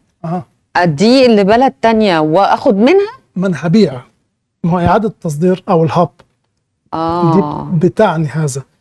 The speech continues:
Speaker 1: استيراد
Speaker 2: مم.
Speaker 1: القمح وإعادة تصديره.
Speaker 2: طيب، خلينا يا دكتور عمرو نروح بقى لمسار العلاقات المصرية الروسية.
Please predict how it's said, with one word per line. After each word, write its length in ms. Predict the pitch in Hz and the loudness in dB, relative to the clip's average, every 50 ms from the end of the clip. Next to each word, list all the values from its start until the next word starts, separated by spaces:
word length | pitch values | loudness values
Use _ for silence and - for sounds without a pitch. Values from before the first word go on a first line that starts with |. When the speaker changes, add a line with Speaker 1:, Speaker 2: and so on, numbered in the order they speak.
| _ _ _ _ _ _ _ - | _ _ _ _ _ _ _ -18
Speaker 1:
استيراد 460 | - _ - 208 190 196 190 196 196 | -10 _ 0 2 2 4 2 2 0
Speaker 2:
مم. 380 | 185 185 185 175 165 156 151 151 - | -2 -4 -4 -4 -4 -6 -6 -6 -6
Speaker 1:
القمح 480 | 160 - - - 185 208 196 - - _ _ _ _ _ - - | -8 -4 -2 -2 0 -2 -2 -6 -14 _ _ _ _ _ -4 0
وإعادة 540 | 196 220 214 233 220 196 220 254 247 190 | 0 2 2 2 2 2 2 2 0 -2
تصديره. 500 | 180 - 190 175 156 196 190 165 139 131 - _ - | -2 -4 -4 -4 -2 0 -2 -2 -2 -6 -10 _ 0
Speaker 2:
طيب، 240 | 233 247 240 220 190 _ - - | 2 2 2 2 0 _ -16 -18
خلينا 600 | - - - - - 208 214 220 233 277 359 403 | -16 -14 -8 -2 0 2 4 4 4 4 4 4
يا 60 | 370 | 4
دكتور 340 | 233 - - - - 202 190 | 4 2 2 -2 -4 -4 -2
عمرو 380 | 175 190 226 269 294 302 311 262 - - | 0 2 4 4 6 6 4 2 0 0
نروح 380 | 196 185 180 190 220 247 - | 0 0 2 0 0 0 0
بقى 420 | 180 170 190 - 202 240 339 403 - - _ _ - - | 0 0 0 0 0 -2 -4 -4 -8 -16 _ _ -8 -2
لمسار 960 | 180 175 180 196 208 208 190 175 170 165 160 - 196 196 214 247 311 359 349 339 _ _ _ _ _ _ - 196 | 0 2 2 4 4 2 2 0 -2 -4 -4 0 0 2 2 2 0 -2 -4 -6 _ _ _ _ _ _ -2 0
العلاقات 720 | 208 214 202 185 170 165 160 - - - 196 202 214 214 - - - | 0 2 2 2 0 0 -4 -4 -2 0 2 2 2 0 -2 -4 -2
المصرية 800 | 190 196 196 180 175 165 - - 175 180 190 202 202 202 196 - - | 0 0 0 0 -2 -4 -4 -2 0 2 4 4 4 2 0 0 -2
الروسية. 520 | 185 165 165 160 147 - - 123 101 98 | -2 0 2 0 0 0 -2 -2 -2 -2